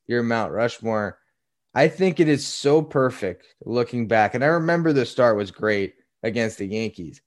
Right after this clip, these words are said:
I didn't quite remember hard luck, one nothing loss. That is how you start your career for Jacob deGrom. You set the tone for everything that will, uh, come in the future.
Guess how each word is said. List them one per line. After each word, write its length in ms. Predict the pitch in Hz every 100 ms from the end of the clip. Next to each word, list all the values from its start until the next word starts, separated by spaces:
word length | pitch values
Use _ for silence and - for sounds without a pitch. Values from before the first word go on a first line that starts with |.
| _ _ _ _
I 120 | 139
didn't 500 | 143 - 165 202 160
quite 260 | - 156 143
remember 640 | 131 120 123 113 92 - _ _ _ _
hard 340 | 135 147 139
luck, 460 | 131 127 120 - -
one 280 | 110 117 120
nothing 400 | 117 113 107 95
loss. 400 | 104 107 101 - - _ _ _
That 160 | 139 180
is 140 | 185
how 120 | 165
you 160 | 160 139
start 260 | - 135 127
your 120 | 104
career 260 | 127 120
for 120 | 110 101
Jacob 320 | 110 107 104
deGrom. 320 | 98 110 110
You 120 | 120
set 320 | 131 170 170
the 40 | 127
tone 460 | - 143 135 110 95 _ _ _ _
for 140 | -
everything 420 | 127 139 139 131 120
that 140 | 120
will, 420 | 123 117 110 107
uh, 180 | 120 120
come 360 | - - 127 120
in 60 |
the 60 | 113
future. 540 | - 120 107 104 92